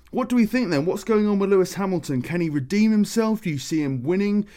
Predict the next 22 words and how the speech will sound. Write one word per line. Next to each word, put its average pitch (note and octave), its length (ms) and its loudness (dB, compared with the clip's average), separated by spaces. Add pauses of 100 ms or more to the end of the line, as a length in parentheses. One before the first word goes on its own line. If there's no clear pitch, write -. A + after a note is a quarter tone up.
(240)
any G3 240 4
race F3+ 320 0
this F3+ 220 0
season F#3 340 -2
or C#3+ 80 -2
getting D#3 320 -4
back D#3+ 280 -8
onto F3 180 -4
the E3 80 -8
podium? F3 560 -4
Or F3 220 2
is D#3+ 100 -2
this G3 160 -4
the F#3+ 220 0
beginning G3+ 420 0
of D3+ 80 -2
the F3 100 0
end F#3+ 280 -2
for, B2+ 320 -4 (340)
some G3+ 300 0
would D#3 160 -2
say, C3+ 340 -2